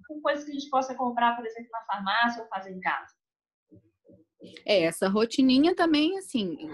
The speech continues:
Speaker 2: independente do que eu indico pros meus pacientes de procedimentos de consultório, isso sempre vem casado com esses cuidados diários em casa, né? Então, é,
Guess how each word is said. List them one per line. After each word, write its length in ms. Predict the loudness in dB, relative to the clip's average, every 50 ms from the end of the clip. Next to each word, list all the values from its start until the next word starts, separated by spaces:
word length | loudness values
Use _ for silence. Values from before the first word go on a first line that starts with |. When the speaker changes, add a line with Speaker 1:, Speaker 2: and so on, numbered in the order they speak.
| -12 -8
Speaker 2:
independente 960 | -4 -2 0 0 0 0 0 0 0 0 0 2 0 0 0 0 0 0 0
do 200 | 0 -2 -4 -6
que 120 | -4 0 2
eu 80 | 2 4
indico 400 | 4 2 0 0 -2 -4 -4 -6 -12
pros 120 | -10 -8 -4
meus 200 | -2 -4 -4 -4
pacientes 800 | -4 -8 -8 -8 -6 -4 -4 -2 -2 -2 -4 -4 -6 -8 -10 -10 -12 -18 -20 _ _ _ _ _ _ -6
de 180 | 0 0 0
procedimentos 680 | 2 2 0 0 0 0 -4 -2 -2 -2 -2 -4 -4 -6
de 120 | -12 -18 _
consultório, 840 | -10 -10 -10 -10 -12 _ -4 0 2 4 4 4 4 4 2 2 0
isso 280 | -2 -2 -4 -6 -12
sempre 480 | -12 -10 -8 -4 -2 -2 -2 -2 -2 -2
vem 180 | -2 0 0
casado 800 | 0 0 -2 -4 -4 -4 -6 -6 -6 -4 -6 -6 -6 -6 -8 -10 _ _
com 160 | -8 -6 -4
esses 320 | -4 -4 -6 -10 -14 -18
cuidados 600 | -12 -12 -8 -4 -4 -2 -2 -2 -4 -6 -8 -10 -8
diários 500 | -6 -2 0 2 2 0 -2 -4 -6 -8
em 100 | -8 -8
casa, 460 | -6 -6 -6 -6 -6 -8 -10 -12 -10
né? 240 | -10 -8 -8 -10 -10 _ _ _ _ _ _ _ -14
Então, 540 | -14 -12 -8 -6 -4 -2 -2 -4 -4 -6 -10 _ _ _ _ _ _ _ _ _ -16
é, 400 | -12 -10 -10 -8 -8 -8 -10